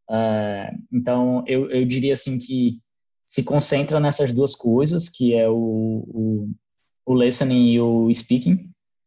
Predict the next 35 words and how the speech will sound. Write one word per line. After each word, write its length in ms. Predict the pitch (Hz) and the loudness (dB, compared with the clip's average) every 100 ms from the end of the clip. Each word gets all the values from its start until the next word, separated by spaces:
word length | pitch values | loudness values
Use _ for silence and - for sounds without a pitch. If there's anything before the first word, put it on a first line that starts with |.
| _ _ _ | _ _ _
Eu 140 | - 170 | 0 2
diria, 260 | 185 165 | 4 4
na 100 | 180 | 2
verdade, 320 | 170 165 127 135 | 2 2 0 -2
estuda 340 | - 170 214 | -4 0 0
pro 160 | 226 165 | 0 0
G 100 | 151 | 2
R 240 | 143 120 | 2 2
E 240 | 123 220 240 _ _ _ _ | 0 0 -2 _ _ _ _
e, 220 | 139 131 135 | 0 2 2
a, 200 | 135 131 | 0 2
e 1000 | 123 120 120 117 113 110 110 120 - - | 4 6 4 4 2 2 0 -4 -8 -10
o 100 | - | -6
que, 260 | 123 170 170 - | -2 -2 -2 -10
se 160 | - - | -8 -2
você 200 | 160 175 | 0 0
não 120 | 180 | 2
tiver 260 | 170 143 147 | 2 2 0
tempo 300 | 147 143 135 | -2 -6 -6
pra 140 | - 127 | -2 -2
estudar 300 | - 127 117 | -2 -4 -4
pro 160 | 127 | -6
toefl, 540 | - 127 151 - 156 135 | -8 -4 -4 -2 -2 -2
estuda 380 | - - 131 135 | -4 -4 -2 -2
só 180 | - 131 | -2 -4
pro 200 | - 139 | -4 -4
es-, 280 | - - - | -4 -4 -8
só 220 | - 123 | -4 -2
o 80 | 127 | 0
speaking 520 | - 127 123 135 135 131 | -2 -2 -2 -2 -2 0
e 40 | |
o, 200 | 135 131 | 0 0
e 120 | 123 | 0
o 40 | 135 | 0
listening. 440 | 117 104 101 98 | 0 -2 -4 -10